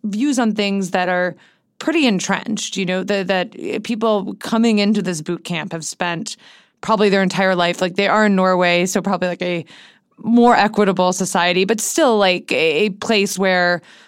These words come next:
for example, women are, you know, public opinion polls show, and I just know 'cause I've been looking into this, that most people think women with young kids shouldn't work full time, for example, that they're coming out of a society that still has certain views about how the roles of men and women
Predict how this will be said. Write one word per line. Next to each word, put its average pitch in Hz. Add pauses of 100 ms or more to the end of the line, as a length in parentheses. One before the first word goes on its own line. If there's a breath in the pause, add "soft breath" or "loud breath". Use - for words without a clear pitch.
for 214
example, 196
women 220
are, 185
you 196
know, 185 (400)
public 202
opinion 190
polls 170
show, 170
and 165
I 170
just 151
know 175
'cause 180
I've 175
been 180
looking 269
into 180
this, 170 (320 loud breath)
that 226
most 202
people 202
think 180 (340)
women 190
with 175
young 170
kids 170
shouldn't 165
work 160
full -
time, -
for -
example, - (300 loud breath)
that 202
they're 208
coming 240
out 202
of 185
a 180
society 170
that 175
still 185
has 170
certain 170
views 165
about 160
how 170
the 170
roles 156
of 160
men 160
and 160
women 156